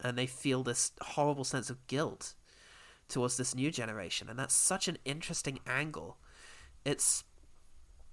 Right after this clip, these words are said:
I don't know, it's just, it, it, obviously, w-, you know, we've had protesters for generations here for things like gay rights, you know, like trans rights, for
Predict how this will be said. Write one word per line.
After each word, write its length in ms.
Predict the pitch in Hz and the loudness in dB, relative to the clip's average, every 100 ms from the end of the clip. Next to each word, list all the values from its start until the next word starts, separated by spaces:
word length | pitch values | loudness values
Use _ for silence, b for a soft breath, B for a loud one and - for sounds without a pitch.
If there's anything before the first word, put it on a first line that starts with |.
| - - - | -20 -16 -2
I 80 | 190 | 4
don't 120 | 226 | 6
know, 60 | 220 | 6
it's 140 | 151 | 4
just, 240 | 180 - - | 0 -2 0
it, 160 | 170 | 2
it, 100 | 165 - | 2 6
obviously, 500 | 190 202 175 156 147 | 6 8 4 4 0
w-, 200 | 120 - - - | -2 -8 -12 -12
you 160 | 160 | -4
know, 200 | 156 127 - | 0 0 0
we've 140 | 147 | -2
had 220 | - 156 - | 4 4 4
protesters 760 | 151 143 139 - 131 117 - b b b b b b b - - - | 0 2 0 0 -2 -4 -4 b b b b b b b -20 -20 -8
for 160 | - | -2
generations 680 | 139 151 143 131 135 - 123 | 4 8 10 10 8 4 -2
here 140 | - 113 | -2 -2
for 120 | 127 | -2
things 300 | 127 117 - | -4 -4 -2
like 460 | 113 123 127 127 - | 2 4 4 0 -4
gay 200 | 123 117 | 0 0
rights, 640 | 117 113 113 - - - B B B B | 0 -2 -2 -2 2 2 B B B B
you 120 | 127 | 2
know, 140 | 113 113 | 4 4
like 220 | 123 113 | 0 0
trans 400 | - 120 113 110 | 0 0 0 -4
rights, 260 | 117 87 - | -6 -4 -2
for 240 | 123 120 | -2 -2